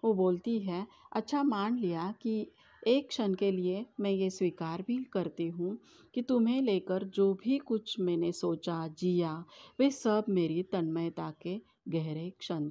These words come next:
थे। तुम मेरे इन क्षणों को भावावेश कहोगे, कल्पनाएं कहोगे या रंगे हुए आकर्षक शब्द थे, लेकिन तुम्हारी दृष्टि से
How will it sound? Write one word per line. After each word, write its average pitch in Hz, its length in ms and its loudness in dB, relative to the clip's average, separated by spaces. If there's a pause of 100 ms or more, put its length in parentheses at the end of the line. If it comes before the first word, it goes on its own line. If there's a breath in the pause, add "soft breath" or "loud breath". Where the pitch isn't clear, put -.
थे। 107 140 -8 (640)
तुम 220 260 0 (420 soft breath)
मेरे 247 520 2 (100)
इन 247 200 4
क्षणों 165 480 -2
को 202 300 -4
भावावेश 165 680 -4
कहोगे, 180 640 -4 (1000 loud breath)
कल्पनाएं 175 640 -2
कहोगे 220 640 -4 (380 loud breath)
या 285 360 2
रंगे 208 380 2
हुए 175 340 0
आकर्षक 170 720 -4
शब्द 165 500 -4
थे, 220 160 -4 (280 loud breath)
लेकिन 294 360 2
तुम्हारी 196 520 0
दृष्टि 165 440 -4
से 170 300 -6